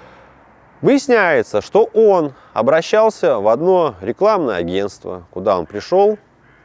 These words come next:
Там ребята сделали очень интересную вещь. Они открыли красивый офис с видом там на город.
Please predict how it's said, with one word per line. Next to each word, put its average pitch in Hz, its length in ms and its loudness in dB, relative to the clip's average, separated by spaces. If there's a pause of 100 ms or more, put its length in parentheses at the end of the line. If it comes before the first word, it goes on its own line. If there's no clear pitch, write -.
(260)
Там 104 180 -4
ребята 117 380 -2
сделали 110 340 0
очень 113 220 -6
интересную 107 420 -6
вещь. 92 220 -6
Они 107 160 -6
открыли 117 320 -6
красивый 123 580 -2
офис 85 400 -10 (140)
с - 160 -16
видом 208 340 -4
там 76 180 -16
на 80 120 -12
город. 110 380 0